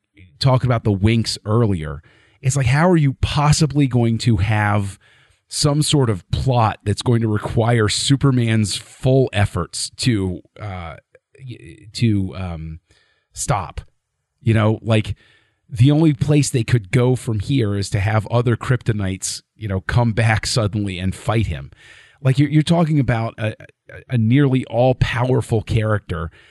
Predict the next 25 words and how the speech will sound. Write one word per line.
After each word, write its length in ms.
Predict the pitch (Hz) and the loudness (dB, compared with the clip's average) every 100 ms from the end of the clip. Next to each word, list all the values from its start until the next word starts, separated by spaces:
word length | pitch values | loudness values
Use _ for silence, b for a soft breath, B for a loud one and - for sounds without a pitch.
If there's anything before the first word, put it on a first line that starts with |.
| b b _ | b b _
And 200 | 117 120 | -2 0
so 180 | - 139 | 2 2
you've 200 | 131 131 | 2 0
gotta 280 | 156 139 107 | 0 0 -2
indulge 580 | 101 101 151 165 - 120 | -4 -2 0 0 0 -2
that 200 | 95 - | -4 -4
and 80 | |
be 100 | 104 120 | -6 -6
like, 220 | 110 - | -6 -8
"Well, 140 | 113 | -6
what, 260 | 107 160 - _ _ _ _ _ 95 | -2 -2 -4 _ _ _ _ _ -2
what 260 | 135 - | -2 0
insane 880 | 131 110 - - - 135 156 160 156 | 0 0 -2 -2 2 4 4 4 2
plot 640 | - - 120 110 - - - _ _ _ _ _ _ - | 0 0 0 -4 -6 -12 -20 _ _ _ _ _ _ -2
could 160 | 139 | 0
we 160 | 120 127 | 0 -2
throw 580 | - - 131 123 107 104 | -4 -2 2 2 2 -2
out 280 | 107 113 - | -2 -4 -4
there 380 | 107 90 80 85 b b _ | -6 -6 -6 -10 b b _
that's 240 | 123 113 | -4 -2
going 220 | - 135 123 | 0 2 2
to 60 | |
be 300 | 104 120 117 | 0 0 0
the 120 | 104 | -2
big 320 | 95 120 113 | -2 -2 -2